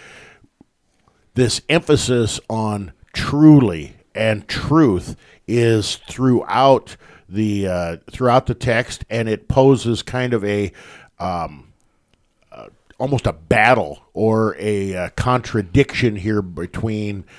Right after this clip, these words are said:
uh, truth and error, truth and falsehood, truth and lies. Um, what kind of truth, Vicar, is Jesus talking about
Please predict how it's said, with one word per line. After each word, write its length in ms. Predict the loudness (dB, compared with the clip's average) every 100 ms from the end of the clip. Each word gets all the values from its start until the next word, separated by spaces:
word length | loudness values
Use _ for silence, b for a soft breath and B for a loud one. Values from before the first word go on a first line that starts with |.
| b b
uh, 160 | -10
truth 480 | -8 2 8 8 8 0
and 180 | -6 -4
error, 340 | -2 0 -2 -8
truth 460 | -6 2 2 2 -2
and 220 | -8 -8
falsehood, 720 | -2 0 0 -2 -6 -8 -10 B B B
truth 360 | 0 6 6 4 -2
and 280 | -8 -6
lies. 640 | -2 0 0 -2 -8 -14 -16 -18 b b b
Um, 340 | -2 0 0 -4 b b
what 440 | 4 4 4 -2 -8
kind 340 | 0 2 4
of 180 | 2 0
truth, 640 | -6 -2 6 8 8 6
Vicar, 640 | -2 -4 -4 -6 -6 -8 -12 _ b b b
is 200 | 0 0 0
Jesus 580 | 0 2 2 0 -4
talking 500 | -2 4 4 4 0
about 520 | -6 -8 -8 -8 -10